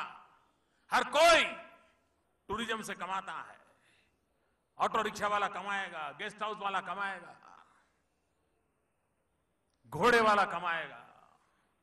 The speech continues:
टांगे वाला कमाएगा, गरीब से गरीब आदमी कमाता है। और इसलिए हम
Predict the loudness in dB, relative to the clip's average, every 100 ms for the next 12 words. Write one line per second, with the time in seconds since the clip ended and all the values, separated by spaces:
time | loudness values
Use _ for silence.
0 | _ _ _ _ _ _ _ -4 -2 -2
1 | -4 -4 -6 -12 -20 -20 _ _ _ _
2 | _ _ _ -6 4 6 6 2 0 2
3 | 2 2 2 0 -6 -10 -12 -16 -18 -20
4 | -20 -20 -20 _ _ _ _ _ _ _
5 | _ _ -4 -2 -2 -2 2 4 2 -2
6 | -16 -20 -20 _ _ _ _ _ _ _
7 | _ _ _ _ _ _ _ _ _ _
8 | _ _ -12